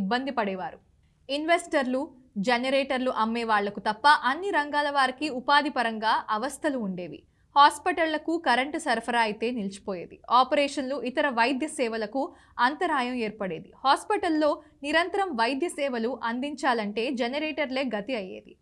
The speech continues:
మెడికల్ ల్యాబుల్లోనూ ఇదే తీరు ఉండేది. తెలంగాణ ఏర్పడిన తర్వాత కరెంటు రంగం మొత్తం మారిపోయింది. ఇరవై నాలుగు గంటలు కరెంటు సరఫరా అన్ని రంగాల్లో సమగ్ర అభివృద్ధి అయితే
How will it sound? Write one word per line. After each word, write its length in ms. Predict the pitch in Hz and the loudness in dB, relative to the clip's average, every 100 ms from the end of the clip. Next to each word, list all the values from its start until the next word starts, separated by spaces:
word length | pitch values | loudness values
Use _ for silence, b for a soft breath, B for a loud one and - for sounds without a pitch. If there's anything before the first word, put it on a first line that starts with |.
| _ 226 | _ 0
మెడికల్ 460 | 277 320 330 311 240 | 0 2 0 0 2
ల్యాబుల్లోనూ 600 | 226 233 262 240 220 269 226 | 4 4 0 -2 -6 -8 -8
ఇదే 180 | 208 240 | -4 -2
తీరు 260 | 247 233 240 | -4 -6 -6
ఉండేది. 420 | 185 180 180 - _ _ _ _ 285 | -8 -12 -14 -18 _ _ _ _ 0
తెలంగాణ 440 | 294 370 392 381 381 294 | 2 2 2 2 2 0
ఏర్పడిన 440 | 311 349 320 285 | -2 -2 -4 -4
తర్వాత 540 | 226 196 185 196 202 B B _ | -6 -4 -4 -2 -2 B B _
కరెంటు 340 | 294 302 403 330 | 6 6 2 -2
రంగం 400 | 233 226 254 262 | -2 -2 -4 -6
మొత్తం 320 | 233 233 311 196 | -6 -4 -4 -2
మారిపోయింది. 640 | 185 226 226 180 175 - - | -2 -2 -4 -6 -10 -12 -4
ఇరవై 280 | 262 277 | 0 0
నాలుగు 300 | 269 254 262 254 | 2 0 0 -2
గంటలు 280 | 262 302 330 330 | -2 0 0 2
కరెంటు 280 | 254 320 330 | 0 0 -4
సరఫరా 520 | - 233 240 220 254 - | -2 0 0 0 0 -2
అన్ని 240 | 247 339 | -6 -2
రంగాల్లో 520 | 311 240 233 226 214 294 - | -2 -2 -2 -2 -2 -4 -2
సమగ్ర 380 | 226 277 269 311 208 | 0 0 2 0 0
అభివృద్ధి 420 | 233 240 240 254 214 | -2 -4 -6 -4 -4
అయితే 360 | 208 220 330 | -4 -6 -6